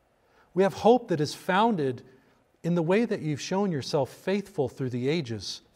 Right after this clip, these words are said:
Thousands and thousands of years since mankind was first created and, and put upon this earth, Lord, you have shown yourself faithful.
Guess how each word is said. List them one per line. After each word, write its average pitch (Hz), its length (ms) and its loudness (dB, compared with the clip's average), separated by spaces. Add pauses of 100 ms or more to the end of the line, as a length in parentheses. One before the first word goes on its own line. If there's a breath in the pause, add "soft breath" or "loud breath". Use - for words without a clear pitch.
(120)
Thousands 214 720 0
and 131 200 -4
thousands 170 580 0
of 156 120 -4
years 120 340 -2
since - 520 -4
mankind 156 840 -2 (320 loud breath)
was 135 160 -2
first - 360 -2
created 143 520 -2
and, 117 260 -6 (360 loud breath)
and 127 140 -4
put 196 200 0
upon 170 300 0
this 147 180 -4
earth, 127 240 -2
Lord, 120 200 -2
you 147 140 0
have 120 100 0
shown 156 300 -4
yourself 131 380 -4
faithful. 120 640 -10